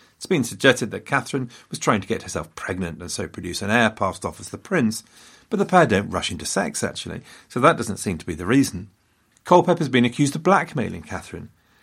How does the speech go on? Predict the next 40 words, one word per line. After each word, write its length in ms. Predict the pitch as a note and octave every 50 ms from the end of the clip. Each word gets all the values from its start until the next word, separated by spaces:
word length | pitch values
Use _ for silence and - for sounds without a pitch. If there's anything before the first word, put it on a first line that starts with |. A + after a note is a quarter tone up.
| _ _
but 80 | - B2+
there's 120 | A2+ G#2+
no 380 | G#2+ G#2+ G#2+ G#2+ G#2 G2+ G2+ F#2+
documentary 580 | F#2 F#2+ F2 - - F#2 F2+ E2 D#2 - F#2+
evidence 380 | F#2 F#2 E2 F2+ F2 E2+ D#2 -
emerging 480 | G2 F#2 G#2 G2+ F2+ - G2+ G#2 G2+ - _
anywhere 480 | - B2+ A#2 A#2 A2+ F#2+ F#2 E2+ E2 E2+
to 100 | - -
support 380 | - - - - G#2+ F2+ -
the 80 | - G2+
case. 480 | - - D3+ C#3 G#2 F#2+ - - - - _ _ _ _ _ _ _ _ _ _ _ -
And 80 | G#3+ G3+
if 80 | F#3+
that 100 | - -
had 300 | - - - A#2 G2+ E2+
been 160 | - G2 F2
the 80 | E2+ E2+
case, 320 | - - F#2 E2+ - - - _ - - _ _
surely 320 | - - F#3+ E3 A#2+ G2+
Catherine 460 | - - A2+ F#2+ - - - F2+ F2+
would 100 | F2+ G2
have 80 | F2 D#2+
made 220 | F2+ F#2 F2+ D#2+
that 140 | A2 G#2 -
her 140 | - G2+ F2
defence 560 | F2 G2 F2+ - - F2 D2+ D#2+ D#2 - - _ _
when 100 | - -
it 80 | - -
came 260 | - - E2+ D#2+ D#2+
up 120 | E2 E2 -
later. 440 | A2+ A2+ B2 B2 A#2+ - - F2 - _ _ _ _ _ _ _ _ _ _ -
If 100 | E3+ G#3
we 60 | G3
want 260 | E3 D#3 B2 G#2 A2+
to 140 | - A2 -
ascribe 460 | - - - - B2 A2+ A#2 G#2+ G2
dishonourable 480 | - - - D#3 F3 D#3+ A#2 F#2+ F2+ F2+
motives 420 | G#2+ C3+ C#3+ - - - E2+ -
to 100 | - -
Culpeper, 580 | - - B2 A#2 - - B2 A2+ - C#3 C3+